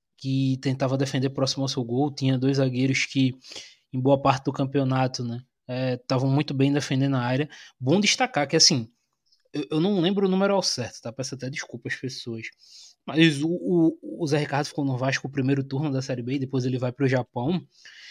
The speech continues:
No primeiro turno, o Vasco toma menos de dez gols. Se não me engano, são sete gols que o Vasco toma num turno,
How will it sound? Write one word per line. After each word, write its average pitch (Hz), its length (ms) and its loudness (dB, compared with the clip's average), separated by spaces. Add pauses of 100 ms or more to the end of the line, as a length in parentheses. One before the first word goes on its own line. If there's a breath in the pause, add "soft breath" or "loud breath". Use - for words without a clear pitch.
(1040 loud breath)
No 175 80 8
primeiro 190 280 8
turno, 196 240 8
o - 20 6
Vasco 190 240 6
toma 214 180 8
menos 202 240 8
de 214 60 4
dez 240 180 8
gols. 147 420 2 (600)
Se - 120 -6
não 139 60 0
me 147 60 0
engano, 151 160 0
são 170 140 -2
sete - 300 0
gols 147 240 0
que - 80 -6
o 131 40 0
Vasco 131 320 -2
toma 127 220 -4
num 156 140 0
turno, 143 460 0